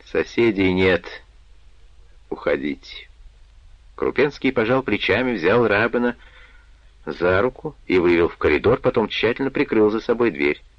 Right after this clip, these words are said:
«Проверь, есть ли кто.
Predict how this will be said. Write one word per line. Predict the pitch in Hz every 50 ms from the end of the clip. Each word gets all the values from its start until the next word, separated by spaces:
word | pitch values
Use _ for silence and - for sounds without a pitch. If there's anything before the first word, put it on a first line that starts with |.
| - - - - - - - - - - - - - - - - - - - - - - - - - - - - - _ _ - _ _
«Проверь, | - 78 76 73 71 69 69 69 71 - - - - - - - - - -
есть | - 69 78 - - - -
ли | - 67
кто. | - - - 62 62 62 60